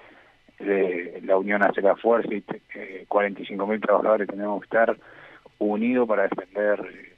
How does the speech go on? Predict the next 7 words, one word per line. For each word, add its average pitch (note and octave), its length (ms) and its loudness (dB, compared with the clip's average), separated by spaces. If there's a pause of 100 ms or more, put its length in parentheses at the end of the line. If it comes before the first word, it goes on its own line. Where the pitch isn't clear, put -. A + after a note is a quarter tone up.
nuestros F#2+ 420 -10
intereses G#2 600 -2 (360)
laborales A#2+ 760 4 (140)
y F#2 460 -10
del F#2+ 260 -4
salario, G2 460 0
¿no? B2 120 -16